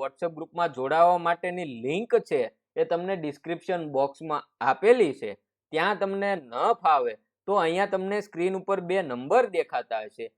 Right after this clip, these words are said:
આ નંબરમાં તમારે કોઈ પણ એક નંબરમાં ગ્રુપ લખીને WhatsApp મેસેજ કરવાનો છે, એટલે ગ્રુપમાં જોડાવા માટેની લિંક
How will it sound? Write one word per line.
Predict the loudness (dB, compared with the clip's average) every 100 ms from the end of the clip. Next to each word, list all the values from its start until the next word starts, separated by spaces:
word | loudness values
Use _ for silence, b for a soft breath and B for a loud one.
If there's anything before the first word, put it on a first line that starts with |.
| _ -4
આ | -2
નંબરમાં | 0 -2 0 2 2 -2
તમારે | -4 -2 -4
કોઈ | -2 -2 -2
પણ | -2 0 0
એક | 0
નંબરમાં | -6 -2 -4 -2 -8 -2
ગ્રુપ | 2 2 4
લખીને | -2 0 -4 -4
WhatsApp | -6 0 0 0 -2 0
મેસેજ | -2 0 -2 -2
કરવાનો | -2 0 0 -2 -8
છે, | -8 -10 _ _
એટલે | -4 0 0
ગ્રુપમાં | 0 -4 -2 -2
જોડાવા | 0 2 6 6 4
માટેની | -4 -6 -10 -8 -6
લિંક | -4 -2